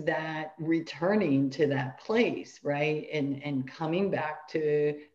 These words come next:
the present moment and our mindfulness that we t-, carry with us throughout our day. So I think I, that's an, an, uh, something I would draw a connection with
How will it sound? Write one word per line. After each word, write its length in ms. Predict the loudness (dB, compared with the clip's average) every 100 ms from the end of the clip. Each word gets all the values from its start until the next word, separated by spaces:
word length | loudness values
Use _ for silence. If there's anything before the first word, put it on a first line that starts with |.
| -4
the 80 | -2
present 400 | 2 0 0 0
moment 360 | 4 6 4
and 100 | 2 0
our 80 |
mindfulness 640 | 2 4 2 2 0 0 2
that 160 | 2 2
we 100 | 0
t-, 120 | -4 -4
carry 280 | 2 2 2
with 300 | 2 0 0
us 160 | -4
throughout 320 | -6 -4 -2
our 100 | -4
day. 380 | -2 2 2 2
So 360 | 0 2 2 0 -10 -20 _ -2
I 60 |
think 460 | 8 8 8 2 -10 _
I, 160 | -8 -6 0
that's 300 | 4 4 8
an, 140 | 6
an, 200 | 6 0 -2
uh, 260 | -2 -2 -4 -8 -16 -20 -20 _
something 480 | 0 2 4 4 2
I 220 | 2 6 6
would 440 | 6 4 0 -4
draw 260 | -2 0 -2
a 60 |
connection 720 | -2 -4 -2 -4 0 0 2 2
with 400 | 4 2 0